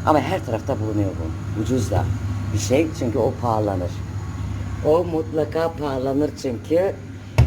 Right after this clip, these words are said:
e, böyle güçlü bir şey pahalanır. Şimdi ucuzdur. Pahalanır. Yarın da bunu yapacağım. Şimdi bu, e, bunun içinde sinemaki var, şey var. Yani detoks, detoks,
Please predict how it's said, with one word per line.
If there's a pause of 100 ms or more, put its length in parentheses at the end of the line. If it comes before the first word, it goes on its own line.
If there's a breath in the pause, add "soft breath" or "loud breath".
(140)
e,
böyle (100)
güçlü
bir
şey (380)
pahalanır.
Şimdi
ucuzdur. (480)
Pahalanır. (760)
Yarın
da
bunu
yapacağım.
Şimdi (160)
bu, (1000)
e, (500)
bunun
içinde
sinemaki
var,
şey
var.
Yani (800)
detoks, (460)
detoks,